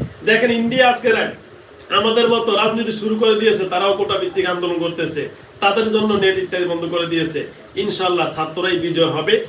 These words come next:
একদিন তাদের এই সফলতা, একদিন তাদেরাই। আজকে ভাই যারা আজকে বড় বড় নেতা, যারা লিডার হচ্ছেন, তারাও তো একদিন ছাত্র সমাজ ছিলেন। তো সুতরাং ছাত্ররা সব করতে পারে ইনশাআল্লাহ।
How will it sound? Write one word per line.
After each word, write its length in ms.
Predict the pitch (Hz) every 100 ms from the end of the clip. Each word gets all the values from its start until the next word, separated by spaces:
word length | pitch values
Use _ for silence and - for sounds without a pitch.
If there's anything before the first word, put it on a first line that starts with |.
| - 170
একদিন 340 | 170 170 160 156
তাদের 280 | 156 170
এই 80 | 165
সফলতা, 540 | - 156 202 165 - -
একদিন 340 | 196 226 214
তাদেরাই। 520 | 196 196 254 240 - - - - - -
আজকে 280 | 180 - 214
ভাই 240 | 180 190 175
যারা 260 | 175 202
আজকে 240 | 202 - 196
বড় 220 | 196 190
বড় 160 | 185
নেতা, 420 | 170 175 - 165 165
যারা 160 | 170
লিডার 320 | 165 165 185 170
হচ্ছেন, 300 | - 156 170
তারাও 180 | 226
তো 100 | 247
একদিন 180 | 240 226
ছাত্র 320 | - 190 240
সমাজ 360 | - 202 165 -
ছিলেন। 240 | 190 156 - - - - - - - -
তো 60 |
সুতরাং 360 | 165 165 - - - - - -
ছাত্ররা 360 | 160 160 202 185
সব 200 | - -
করতে 240 | 185 -
পারে 320 | 175 170 190 - - -
ইনশাআল্লাহ। 560 | 165 170 160 160 175